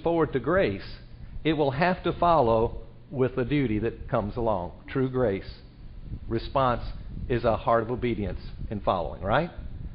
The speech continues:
And so holiness and sanctification, as we want to be understanding biblical sanctification. Well, we know that if you go over here on the extreme one side, you've got a, um, a, a side of, of, uh, uh,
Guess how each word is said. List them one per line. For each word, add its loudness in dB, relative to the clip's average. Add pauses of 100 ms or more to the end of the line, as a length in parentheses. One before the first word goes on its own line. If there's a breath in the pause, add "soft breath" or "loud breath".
(140)
And -2 (100)
so 4
holiness 4 (120)
and -10 (100)
sanctification, 0
as -6
we -4
want 0
to -2
be -2 (160 loud breath)
understanding 0
biblical 0
sanctification. -2 (480 loud breath)
Well, 10
we 8
know 6
that 6 (340 loud breath)
if 2
you -4
go 6
over 8
here 6
on 4
the 2
extreme 0
one 4
side, 6 (360 loud breath)
you've 6
got 6
a, 6
um, 6 (960 loud breath)
a, 6
a 6
side 6
of, 4 (440 loud breath)
of, 2
uh, 6
uh, 2